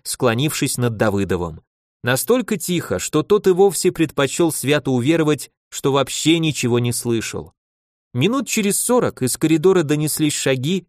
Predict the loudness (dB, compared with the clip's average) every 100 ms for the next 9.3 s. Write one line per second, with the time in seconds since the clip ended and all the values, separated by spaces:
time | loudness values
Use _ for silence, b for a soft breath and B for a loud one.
0 | -4 -2 0 0 0 0 0 0 -2 0
1 | 0 0 -2 -8 -12 _ _ _ 0 2
2 | 2 2 0 0 0 0 -2 0 0 -2
3 | -4 -4 -2 -2 -2 _ _ -8 0 2
4 | 2 0 0 2 4 2 0 0 -2 -4
5 | -6 -6 -8 -10 _ _ _ _ _ _
6 | _ _ -2 0 0 0 0 -2 -2 -4
7 | -2 0 0 0 -2 0 0 0 -2 -2
8 | 0 0 0 0 0 -2 0 0 0 -4
9 | -8 -10 -12